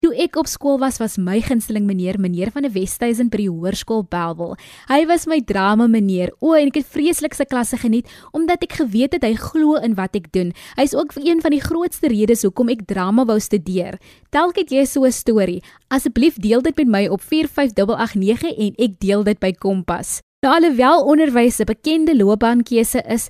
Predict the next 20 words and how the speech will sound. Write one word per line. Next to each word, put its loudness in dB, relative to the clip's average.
dink 2
ek -8
tog -2
dit 0
is -4
'n 0
roeping. -2
Jy 4
moet 0
werklik 0
'n 2
liefde 0
en 2
passie -2
hê -2
om 2
met 2
kinders 0
te -4
werk. -8